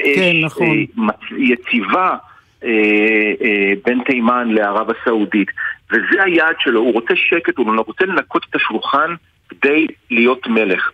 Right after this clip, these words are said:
Speaker 1: בדבר, הדבר השני, והוא המרכזי ונגעת בו, למה הוא עושה הסכם עם איראן? הוא עושה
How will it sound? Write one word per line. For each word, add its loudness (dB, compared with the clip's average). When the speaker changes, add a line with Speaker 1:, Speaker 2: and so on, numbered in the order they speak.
Speaker 1:
בדבר, -2
הדבר -2
השני, 0
והוא 2
המרכזי 0
ונגעת -2
בו, -2
למה 2
הוא 2
עושה 0
הסכם -2
עם 0
איראן? 0
הוא 2
עושה -2